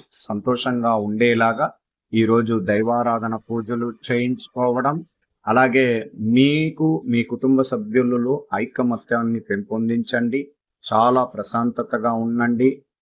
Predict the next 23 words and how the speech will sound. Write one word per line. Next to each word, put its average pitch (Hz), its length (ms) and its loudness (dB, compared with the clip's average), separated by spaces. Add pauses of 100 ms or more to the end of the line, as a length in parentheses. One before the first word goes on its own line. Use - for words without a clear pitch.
ఎవరికైనా 123 680 2
సహాయ 123 480 2
సహకారాలు 117 720 2
అందిస్తానని 120 880 0 (420)
మీరు 135 600 2
పోయి 135 180 6
అక్కడ 117 540 0
ఇబ్బందులు 117 480 0
పడకండి. 104 800 -4 (100)
మీ 107 480 0
కుటుంబంలో 143 760 0
మీరు 135 280 2
విజయం 117 460 0
పొందిన 123 400 2
తర్వాతే 123 720 2 (300)
ఇతరులకు 123 500 0
సహాయం 113 600 0 (120)
చేయండి. 117 560 0
మాట 101 440 -2
సహాయం 120 720 0 (240)
చాలా 101 240 -2
జాగ్రత్తగా 98 680 -4 (120)
చేయాలి. 90 380 -8